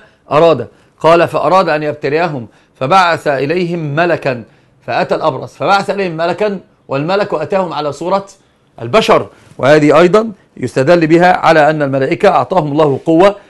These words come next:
في التشكل والتصور، فإنهم يتصورون ويتحولون لهذه الصورة. وهل التحول والتشكل والتصور هذا كمال؟ أنا أسألكم، هل التحول والتشكل والتصور هذا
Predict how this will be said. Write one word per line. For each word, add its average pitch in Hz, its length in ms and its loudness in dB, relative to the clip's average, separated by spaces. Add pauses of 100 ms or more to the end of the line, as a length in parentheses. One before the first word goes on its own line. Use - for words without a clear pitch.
(160)
في - 80 -8
التشكل 156 680 -2
والتصور، 156 680 2 (240)
فإنهم 175 500 0
يتصورون 147 680 0
ويتحولون 170 840 0 (300)
لهذه 170 320 2
الصورة. 151 420 -2 (240)
وهل 170 240 4
التحول 196 540 2
والتشكل 160 580 0
والتصور 156 540 0
هذا 135 320 2 (320)
كمال؟ 233 460 2 (500)
أنا 135 200 -2
أسألكم، 123 520 -4 (200)
هل 160 180 0
التحول 170 480 -4
والتشكل 151 500 -6
والتصور 143 480 -8
هذا 131 160 -6